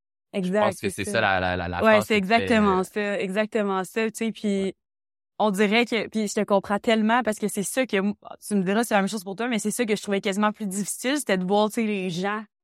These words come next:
Speaker 1: autour, tu sais, la peine qu'eux y avaient.
Speaker 2: Exact.
Speaker 1: Tu sais
Speaker 2: Euh, exact, la, la, la, tu sais, la famille, c'est, c'est,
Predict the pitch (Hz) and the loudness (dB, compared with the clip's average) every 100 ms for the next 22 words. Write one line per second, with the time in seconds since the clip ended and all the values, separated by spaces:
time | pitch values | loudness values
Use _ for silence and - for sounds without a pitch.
0 | _ - 202 190 - 254 247 214 156 226 | _ -6 -4 -4 -4 -2 -2 -4 -6 -2
1 | 208 170 - 254 233 214 196 214 208 190 | 0 0 0 0 0 0 0 2 4 4
2 | 180 165 220 240 - _ _ _ _ _ | 4 2 2 0 -4 _ _ _ _ _
3 | - 123 143 127 220 202 - _ _ _ | -8 -2 0 0 -4 -8 -12 _ _ _
4 | _ _ _ _ _ _ _ - 123 120 | _ _ _ _ _ _ _ -2 2 2
5 | 120 120 131 - 110 107 101 101 101 - | 0 0 0 0 0 0 0 -4 -8 -14
6 | _ _ _ _ _ _ - 131 113 123 | _ _ _ _ _ _ -4 2 2 4
7 | 123 143 - 120 104 95 95 92 - | 4 2 -2 -8 -8 -8 -10 -14 -20